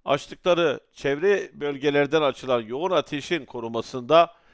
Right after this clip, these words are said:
kasabaya giriş yapmaya başlama yönünde adımları olduğu söyleniyor.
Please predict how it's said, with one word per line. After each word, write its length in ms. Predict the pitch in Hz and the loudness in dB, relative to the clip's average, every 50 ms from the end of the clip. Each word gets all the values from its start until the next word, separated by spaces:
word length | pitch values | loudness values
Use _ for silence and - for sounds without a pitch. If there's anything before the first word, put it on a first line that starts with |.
| _ _ _ | _ _ _
kasabaya 580 | - - 151 143 - 170 156 147 160 170 185 190 | 0 2 2 2 2 0 2 2 2 4 4 2
giriş 500 | 175 143 151 160 156 185 180 - - - | 0 0 -2 -4 -4 -4 -8 -10 -4 -2
yapmaya 500 | 170 160 156 - 151 151 165 185 175 151 | -2 -2 -2 0 2 4 4 4 4 4
başlama 580 | 170 160 151 - - 185 175 170 180 175 165 156 - - | 2 0 0 0 -2 -4 0 4 4 4 4 2 0 -6
yönünde 460 | - 147 156 147 151 151 139 170 175 | -8 -8 -8 -8 -8 -2 2 4 4
adımları 460 | 180 170 147 147 160 151 160 165 180 | 4 4 2 -2 -4 -2 -2 0 0
olduğu 320 | 175 160 147 123 127 117 110 | -2 -2 -4 -4 -6 -8 -8
söyleniyor. 640 | - - 127 117 117 117 113 120 135 151 170 165 | -8 -8 -8 -6 -6 -6 -6 -2 0 0 0 0